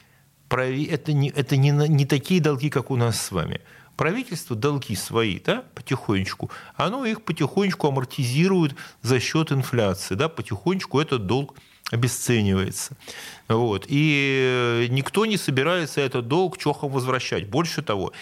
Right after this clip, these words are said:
никакого механизма, это означает, что всего, да, американские, э, вот, правительство должно будет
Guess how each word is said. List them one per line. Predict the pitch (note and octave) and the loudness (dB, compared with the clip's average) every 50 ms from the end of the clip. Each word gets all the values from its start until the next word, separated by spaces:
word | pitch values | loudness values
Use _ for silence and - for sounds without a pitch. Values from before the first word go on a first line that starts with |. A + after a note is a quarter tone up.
| - - - - - | -16 -16 -16 -4 0
никакого | C#3+ D#3+ E3 E3 E3+ D3 - - - F#3+ F#3 D#3+ C#3+ | 2 2 4 4 2 0 0 0 2 2 2 4 2
механизма, | C3+ B2+ C3 A#2+ - - B2 B2 C#3+ F3+ A3+ B3 G#3 F3+ D3 - | 0 0 -2 -2 0 -2 -2 0 0 -2 -2 -2 -2 -4 -4 -2
это | - D3+ D3+ - - - - C3+ - - - - | -2 -4 -2 -2 -6 -6 -6 -14 -16 -16 -10 -4
означает, | C3 B2+ B2 C3 C3 C3+ C#3 - - A3+ G3 - | -4 -4 -2 0 -2 -2 0 0 0 0 0 0
что | - C3+ | 0 -2
всего, | - - - - G3+ G3 F3 C3 C#3+ F3+ G3+ F#3 D3 - | 0 0 0 2 4 4 2 2 2 2 2 2 2 0
да, | A2+ A#2+ C#3+ D3 C3 A2 G#2+ - - _ _ _ - - | 0 0 0 0 0 -2 -4 -10 -16 _ _ _ -10 -6
американские, | - A#2+ B2+ C3+ C3+ C#3 B2+ - C#3+ C#3+ C3+ B2 A#2 - - - - G#2+ G#2 G#2 G2+ G2+ | -4 -2 0 0 0 0 0 2 0 0 0 0 -4 -6 -6 -6 -6 -4 -2 -2 0 0
э, | G#2 G#2 G2+ G2 G2 G2 G2 F#2+ F#2+ F#2+ F#2+ F#2+ F#2+ F#2+ F#2+ | 2 2 4 4 4 4 4 4 4 4 4 4 4 4 4
вот, | F#2 F#2 F2+ F2+ F2+ F#2+ F#2+ F#2+ - - | 4 2 2 2 2 0 0 -2 -4 -4
правительство | - B2+ B2+ C#3+ G3+ A#3+ A3+ G#3 E3 - - C#3 C3 | -2 0 0 0 0 -2 -2 -2 -4 -2 -2 -2 0
должно | A#2+ C3 C3 C3 A#2+ G#2+ C3 D#3 E3+ D3+ A#2+ | 2 2 0 0 0 0 0 2 2 2 0
будет | F#2 - B2+ E3+ E3+ C3 A2+ G#2 F2+ - - | 0 0 2 2 4 4 4 2 0 -2 -6